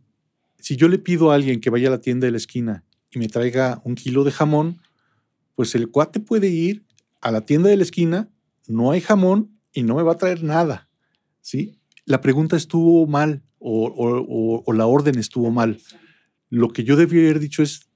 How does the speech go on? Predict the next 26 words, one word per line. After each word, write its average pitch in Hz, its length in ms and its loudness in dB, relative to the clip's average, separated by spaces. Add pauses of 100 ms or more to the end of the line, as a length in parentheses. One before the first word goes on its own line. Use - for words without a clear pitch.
(140)
"Tráeme 143 480 0 (120)
un 120 140 -6
kilo 117 300 -4
de 110 60 -4
jamón". 104 420 -6 (1200)
Le 123 140 0
puedo 139 180 6
dar 170 160 4
la 180 80 4
sugerencia, 131 760 -2 (240)
"Aquí 101 220 -8
hay 127 80 -2
una 147 180 -2
tienda 147 220 -2
en 139 60 -4
la 117 40 -4
esquina", 120 400 -6
pero 104 180 -6
yo 117 100 -8
no 143 100 -4
sé, 123 180 -2
o 110 60 -4
sea, 95 140 -6
"Tú - 260 -10
tráeme 143 300 0
una, 151 160 -4